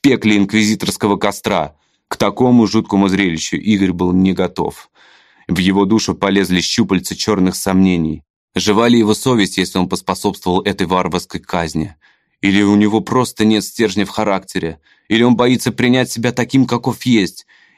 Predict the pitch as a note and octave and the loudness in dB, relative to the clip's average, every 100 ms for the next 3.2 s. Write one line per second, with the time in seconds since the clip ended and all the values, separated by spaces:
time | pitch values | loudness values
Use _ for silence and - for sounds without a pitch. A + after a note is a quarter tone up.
0 | _ B2 C#3+ C#3+ C#3 C3 B2+ C3+ C3 D3 | _ 2 4 4 2 0 0 0 0 2
1 | C3+ C3 C3 C3 C3+ A2 G2+ - A#2 A2 | 4 4 2 2 4 2 2 0 0 2
2 | B2+ B2+ A#2+ A#2+ G#2+ A#2 A#2+ A#2 A#2+ G#2+ | 2 4 4 2 0 0 2 4 4 2
3 | E2+ - | 0 -4